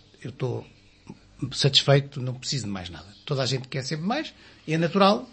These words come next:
porque, eh, nós somos um ser insatisfeito. As coisas, e, e, e há sempre coisas para construir. E, e aquela questão que se coloca agora, porque este até quase estava-me a fazer lembrar o slogan da, de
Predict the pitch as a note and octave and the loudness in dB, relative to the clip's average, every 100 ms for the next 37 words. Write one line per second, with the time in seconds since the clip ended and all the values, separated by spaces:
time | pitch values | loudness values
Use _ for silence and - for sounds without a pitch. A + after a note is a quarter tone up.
0 | - G3 G3 A3 - - - - - F#3+ | -8 -6 -2 -4 -4 -14 -20 -20 -8 -4
1 | F3 F3 G3 - - E3 D3+ F3+ D3+ D#3 | -2 -2 -6 -8 -8 -6 -2 0 2 2
2 | D3+ E3+ D3+ F#3 - A#3+ G3 - - - | 2 2 2 0 0 0 -2 -4 -20 -16
3 | A#2 - C3 C#3+ - D3 D3 - A#2+ A#2 | -12 -8 -4 -6 -8 -12 -10 -10 -12 -12
4 | A#2 A2 G#2+ D3 - - - C#3 A#2+ - | -10 -8 -4 -6 -6 -12 -6 -6 -6 -8
5 | - A#2+ - - D3 E3+ - - - - | -8 -8 -8 -4 -2 -2 -8 -20 -20 -20
6 | - - G#3 - G#3+ G#3 F#3+ D#3+ D3 - | -16 -6 -6 -2 2 2 4 2 2 -4
7 | G#2+ - D3 D3 C#3+ B2 G#2 G2 F#2 F2+ | -6 -8 0 2 2 0 -2 -4 -4 -8
8 | A2+ - - - _ - C3 A2 - D3+ | -12 -20 -20 -20 _ -8 -8 -8 -6 -6
9 | C#3+ D3+ D3+ E3 C#3+ - D3 C3+ C3 C#3 | -4 -6 -4 -4 -6 -4 -2 -2 -2 0
10 | C3+ C#3 C#3 C#3 C#3 - D3 C#3+ D3 C#3+ | 0 0 0 0 -2 -2 0 2 0 -2
11 | D#3 D#3 D3+ C3 B2+ | -4 -4 -6 -6 -8